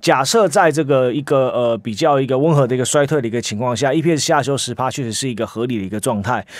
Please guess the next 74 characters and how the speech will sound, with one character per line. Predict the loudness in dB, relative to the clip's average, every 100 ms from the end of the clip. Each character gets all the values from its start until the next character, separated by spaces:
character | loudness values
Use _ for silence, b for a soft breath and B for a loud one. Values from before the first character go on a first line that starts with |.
| B 0
那 | 2
在 | 4 4
这 | 4
样 | 2
的 |
情 | 0 -2
况 | 0
下， | 0 0
以 | -2 _
E | -8 -6 -4
P | 0 0
S | 0
的 |
下 | 0 2 2
修 | 0 -2
搭 | 0 0
配 | -2
的 | -4
这 | -4 -4
个 | -2 -2
本 | -4 -6
益 |
比 | -6 -4
的 | -4
一 | -4
个 | -6
情 | -6 -4
况 | -4
来 | -2
讲 | -4 -4
的 |
话， | -4
其 | -4 -4
实 | -4
股 | -6 -6
市 | -2 -2
确 | 0 -2
实 | -2 -4
是 | -4
有 | -4 -4
一 | -2
些 | -2 -4 B B B _
可 | -6 -2 0
以 | 0
再 | 0 2
往 | 2 0
下 | 0 0
做 | -2
调 | -4 -4 -4
整 | -4 -6
的 |
一 | -6
个 |
情 | -6 -6
况。 | -4 -2
不 | 0
过 | 2
重 | 2 2
点 | 0
不 | -2
是 | -2
在 | 0 0
于 |
说 | -2 -2
它 | -2 -2
跌 | -4 0
到 | 0
多 | -2 -6
深， | -6 -4 -4
而 | -2 -2
是 | 0
在 | 2 2
于 |
说 | 0 -2